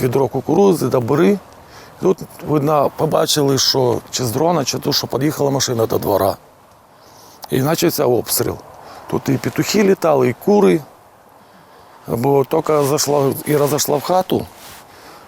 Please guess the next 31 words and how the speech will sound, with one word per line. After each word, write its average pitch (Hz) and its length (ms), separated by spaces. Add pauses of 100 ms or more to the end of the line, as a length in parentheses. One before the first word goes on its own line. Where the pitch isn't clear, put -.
(220)
а 113 100
я 151 120
ж 143 60
стояв 156 240
возле 143 360
тих 131 160
бочки 113 340
висипав, 110 480
а 123 40
там 156 220
за 156 140
забором 139 520 (140)
при-, 135 120
пішов 143 340
прильот. 120 460 (480)
І - 80
дивлюсь, 160 280
петух 156 340
оце 139 200
отак: 131 420
от - 100
кубарем, 156 580
кубарем, 143 440
кубарем. 143 400 (1000)
Я 139 80
говорю, 147 200
"Пойду 160 260
заберу, 175 400
щоб, 127 200
може, 127 440 (160)
ну, 143 80